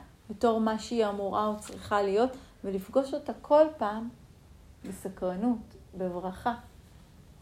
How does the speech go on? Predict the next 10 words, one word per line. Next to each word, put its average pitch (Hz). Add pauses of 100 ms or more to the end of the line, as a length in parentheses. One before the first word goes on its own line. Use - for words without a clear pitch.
(160)
מתוך 285
הידיעה 262
שהיא 233
לא 247
סופית, 311 (1300)
והיא 208
כל 381
הזמן 403 (140)
משתנה. 349 (2000)
אז 214